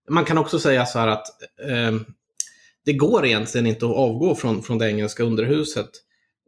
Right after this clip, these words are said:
Så istället använder man sig av en legal fiktion. Ehm, nämligen att, att, eh,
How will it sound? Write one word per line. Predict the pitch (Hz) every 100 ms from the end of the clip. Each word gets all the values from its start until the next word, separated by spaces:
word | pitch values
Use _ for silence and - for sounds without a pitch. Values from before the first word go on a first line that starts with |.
| _
Så | - 139
istället | 131 - 170 175
använder | 151 135 123
man | 120 113
sig | 123
av | 113
en | 113 117
legal | 117 113 110 110
fiktion. | 117 - - 233 123 - - _ _ _ _ _ _
Ehm, | 123 113 110 107 - _ _ _ _ _ _ - - -
nämligen | 131 127 110 104 104
att, | - 113 - 127
att, | 110 - 120
eh, | 104